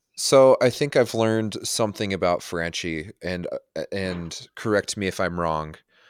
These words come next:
but the gentleman is a giant teddy bear. Maybe from the movie Ted, but he's, <laughs> you have to get to know him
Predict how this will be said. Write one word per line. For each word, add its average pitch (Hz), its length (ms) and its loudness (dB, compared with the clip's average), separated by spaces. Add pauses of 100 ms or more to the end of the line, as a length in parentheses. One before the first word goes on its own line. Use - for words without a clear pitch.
(320)
but 80 120 -8
the 90 100 -2
gentleman 98 540 -2
is - 180 -6
a 82 80 -4
giant 85 480 -4
teddy 78 260 -4
bear. 73 380 -4 (1040)
Maybe 101 240 4
from 127 200 -2
the 117 60 2
movie 117 260 0
Ted, 92 580 2 (460)
but 92 100 0
he's, - 320 0 (360)
<laughs> - 340 -6
you 113 120 2
have 127 180 4
to 160 100 4
get - 160 4
to 156 100 6
know 117 400 6
him 92 500 2